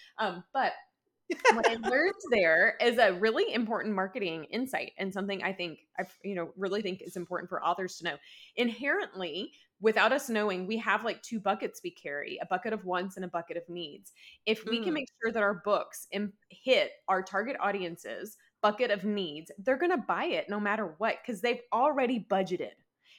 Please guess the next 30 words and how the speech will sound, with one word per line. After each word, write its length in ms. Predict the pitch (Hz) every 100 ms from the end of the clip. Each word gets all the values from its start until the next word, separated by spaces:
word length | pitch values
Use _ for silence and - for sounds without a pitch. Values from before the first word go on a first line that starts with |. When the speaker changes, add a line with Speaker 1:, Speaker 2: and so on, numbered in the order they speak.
| _
Speaker 1:
right? 260 | 156 170 226 -
Speaker 2:
Right. 200 | 220 214
Speaker 1:
Like, 160 | 220 - _ _ _
I 180 | 190 247
don't 220 | 311 240
like, 340 | 220 226 220 -
I 100 | 233
don't 200 | 294 233
exercise 640 | 208 - 208 170 117 - - _ -
like 160 | 170
I 60 | 156
should. 360 | - 117 165 226 -
So 200 | - 208
when 160 | 208
they, 180 | 214 214
when 160 | 208 214
someone 200 | 220 240
comes 220 | 233 214
to 60 | 208
me 100 | 214
and 100 | 208
says, 200 | 202 185
"You 80 | 196
need 120 | 196
a 60 |
gym 200 | 175 202 233
membership," 400 | 165 165 170 170
I'm 100 | 190
like, 220 | 180 180 -
"No." 320 | 175 160 165